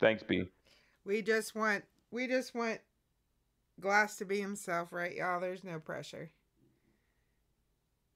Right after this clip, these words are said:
Speaker 1: <laughs> Guy's an idiot.
Speaker 2: Yep. <laughs>
Speaker 1: But we know that w-, was one hundred percent a scam, right?
Speaker 2: I mean, I got the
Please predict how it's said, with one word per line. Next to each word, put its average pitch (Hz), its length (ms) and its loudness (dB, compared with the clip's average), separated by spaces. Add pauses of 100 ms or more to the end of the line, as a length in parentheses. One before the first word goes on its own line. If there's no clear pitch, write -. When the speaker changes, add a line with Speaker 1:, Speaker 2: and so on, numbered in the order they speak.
(640)
Speaker 1:
<laughs> 110 100 4 (1300)
Guy's 110 220 6
an 92 140 -6
idiot. 98 480 2 (1300)
Speaker 2:
Yep. 170 340 -6
<laughs> - 840 -4
Speaker 1:
But 156 160 10
we 151 100 4
know 156 240 8
that 135 120 6
w-, 123 320 -4 (300)
was 135 280 6
one 131 160 8
hundred 131 180 4
percent 120 320 6
a 101 40 2
scam, 110 400 6
right? 104 260 6 (880)
Speaker 2:
I 262 120 8
mean, 285 200 4
I 254 140 6
got 254 320 6
the 262 420 2